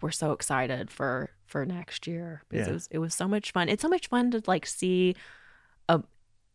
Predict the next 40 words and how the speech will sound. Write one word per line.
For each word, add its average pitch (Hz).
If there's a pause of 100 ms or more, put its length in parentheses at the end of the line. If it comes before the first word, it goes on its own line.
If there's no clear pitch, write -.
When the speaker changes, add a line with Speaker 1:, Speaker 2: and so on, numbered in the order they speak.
(300)
Speaker 1:
a 175
bunch 208
of 226
different 190
people 156
from - (140)
all 175
different 170
backgrounds 170 (300)
all 156
agree 156
<laughs> -
on 208
one 180
thing, 156
which 202
is, 160
like, 156
Speaker 2:
Isn't 208
that 175
Speaker 1:
you, 175
Speaker 2:
great? 120
Speaker 1:
we 185
love 160
Dolly, 160 (120)
you 220
Speaker 2:
Yeah. 220
Speaker 1:
know? 208 (580)
Speaker 2:
Yeah, 120
that's, 135
that's -
something 127
that 113
has 113 (100)
made, 117
I, 104
I 107
think 165
that's 127
why 117